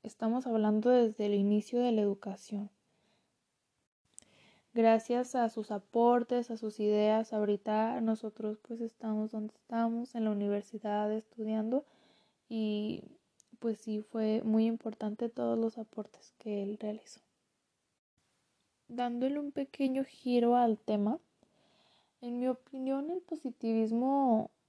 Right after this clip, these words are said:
la verdad, sí nos logró cambiar totalmente. En la actualidad, pues, sigue habiendo una reforma educativa,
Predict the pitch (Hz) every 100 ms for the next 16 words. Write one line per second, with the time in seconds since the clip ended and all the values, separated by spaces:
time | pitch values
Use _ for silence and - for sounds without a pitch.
0 | _ _ _ _ _ - 233 220 214 220
1 | 214 _ - 247 240 247 240 247 277 285
2 | - - _ _ _ _ _ _ _ 233
3 | 220 214 214 214 254 254 240 233 226 233
4 | - _ - 233 - 220 214 214 208 208
5 | 233 294 - _ _ _ _ _ - 226
6 | 220 220 226 214 214 220 220 214 - 254
7 | 262 247 240 _ _ _ _ _ _ _
8 | _ _ _ _ - 254 226 233 240 254
9 | 254 247 247 254 247 247 254 254 226 226
10 | 220 226 240 233 226 208 - 220 226 254